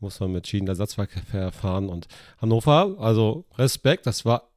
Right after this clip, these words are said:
unglaublich gut organisiert, wirklich gut. Es waren, <laughs> tagsüber sind zwei Busse nacheinander direkt gefahren, damit auch alle reinpassen. War immer ein Bus da, sind alle drei Minuten losgefahren.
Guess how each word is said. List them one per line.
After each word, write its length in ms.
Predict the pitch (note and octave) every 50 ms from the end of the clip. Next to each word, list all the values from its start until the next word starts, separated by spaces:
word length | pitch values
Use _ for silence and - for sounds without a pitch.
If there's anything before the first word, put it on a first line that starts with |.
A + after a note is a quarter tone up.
| _ -
unglaublich 680 | C3+ D3+ F3+ G3+ F3+ D3+ C#3 D3 - - D3 - _
gut 160 | - C3 C3
organisiert, 500 | B2 B2 A#2 A2+ G2+ F#2+ F#2+ A2 E3+ - - - - _
wirklich 380 | F#2+ G#2+ B2 - D3+ C#3+ - _
gut. 260 | - A#2 D#3+ - -
Es 240 | A#2+ G#2+ - - -
waren, 200 | G2+ A2 G2+ F2 D#2+ -
<laughs> 80 | - -
tagsüber 500 | - G#2+ A2+ - - C#3+ B2+ A#2+ A#2 G#2+
sind 140 | A2 G#2
zwei 240 | - - A2 G#2 G#2+
Busse 200 | G#2+ A2 G#2+ -
nacheinander 480 | A#2 A2 G2 A2 G2+ G2+ A#2 D#3 F#3 F#3
direkt 220 | E3 D#3 D#3 _
gefahren, 360 | - C#3+ - - D3 D3+ E3
damit 180 | E3+ C#3+ B2 A2
auch 100 | A2 G#2+
alle 160 | G#2 G2+ G#2
reinpassen. 580 | G2+ C3 F3 G3 - - D#3 D#3 - - D3 C#3 - - - - - - - - _ _ -
War 80 | A2+
immer 220 | A2 A#2+ B2+ B2+ B2+
ein 60 | A#2+
Bus 200 | G#2+ G#2+ G#2 -
da, 260 | - G#2+ G#2+ G#2+ A2
sind 140 | G2 G#2 G#2+
alle 160 | G#2 A2+ A2+
drei 240 | - - G#2 C3 C#3+
Minuten 400 | C3 G2 A2 C3+ F#3+ F3+ D3 C3
losgefahren. 720 | B2 C#3+ C#3+ - - B2 - - A#2+ A#2 A2+ A2+ A2+ A2